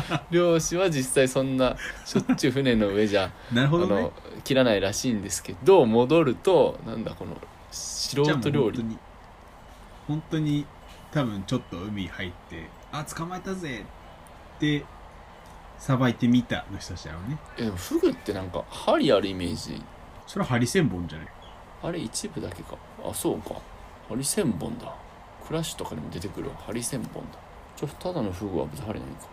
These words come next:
Speaker 2: フグ膨らむやつだよ。
Speaker 1: 膨らんだフグは結構気持ち悪いな。
Speaker 2: あの、
Speaker 1: うわ。
Speaker 2: 大阪のさ、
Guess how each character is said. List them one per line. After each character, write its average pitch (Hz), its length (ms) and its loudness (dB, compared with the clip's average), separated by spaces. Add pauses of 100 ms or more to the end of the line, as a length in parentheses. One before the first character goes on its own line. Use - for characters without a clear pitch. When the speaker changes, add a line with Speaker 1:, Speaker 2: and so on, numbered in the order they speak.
(480)
Speaker 2:
フ 190 120 0
グ 131 140 0
膨 - 300 -4
ら 139 80 4
む 143 120 4
や 139 80 2
つ 98 160 -8
だ 73 60 -6
よ。 - 40 -12 (480)
Speaker 1:
膨 - 140 -6
ら 151 80 0
ん 156 100 -2
だ 165 60 2
フ 147 160 -2
グ - 80 -2
は - 100 -6
結 - 160 -12 (200)
構 135 420 -2 (100)
気 - 80 -12
持 101 80 -8
ち 110 100 -2
悪 104 100 0
い - 20 -2
な。 92 200 -4 (100)
Speaker 2:
あ 117 120 2
の、 113 540 2 (340)
Speaker 1:
う 104 40 -8
わ。 107 60 -4
Speaker 2:
大 147 140 4
阪 151 300 2
の 151 140 4
さ、 98 320 0